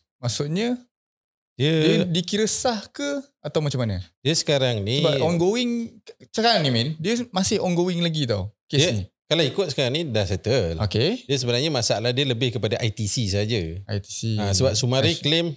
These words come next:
Speaker 2: dia dah bebas.
Speaker 1: Okey.
Speaker 2: Eh, maknanya dia tak terikat lagi dengan Pahang, dia ejen bebas, dia
Speaker 1: Hmm.
Speaker 2: boleh pergi ke mana-mana pasukan.
Speaker 1: Right.
Speaker 2: Jadi polis terror, apa yang dia buat, dia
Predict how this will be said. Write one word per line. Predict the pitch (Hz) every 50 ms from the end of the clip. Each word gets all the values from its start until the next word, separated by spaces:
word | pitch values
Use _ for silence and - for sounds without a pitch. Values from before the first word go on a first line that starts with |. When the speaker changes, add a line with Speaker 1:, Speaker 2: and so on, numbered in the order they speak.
| -
Speaker 2:
dia | - 90 104 127 131
dah | 117 127
bebas. | 101 101 101 110 127 92 80 - - - - 104 101
Speaker 1:
Okey. | - 113 165 - - _ _ _ _
Speaker 2:
Eh, | - 101 120 143 151 131
maknanya | 104 98 101 110 117 131 131
dia | 113 120 120 117
tak | - - 95 90 -
terikat | 123 113 110 - - 92 82
lagi | 113 104 104 107
dengan | 104 104 98 -
Pahang, | 104 113 139 135 131 117
dia | 117 117 113
ejen | 110 104 113 107 104
bebas, | 101 95 104 127 151 160 - -
dia | 107 127 139
Speaker 1:
Hmm. | 120 131
Speaker 2:
boleh | 123 127 123
pergi | - 123 117 120 110
ke | -
mana-mana | 110 107 113 113 110 110 110 107
pasukan. | 98 107 98 - - - 80 76 - - _ _ _ _ _ _ -
Speaker 1:
Right. | 127 139 139 - _ -
Speaker 2:
Jadi | 104 101 147 165 -
polis | - 120 120 123 117
terror, | - 113 107 101 110 120 147 160 151 147 113
apa | 104 - -
yang | 131 117 113 110 110
dia | 104 101
buat, | 101 98 110 131 143 113
dia | 113 127 123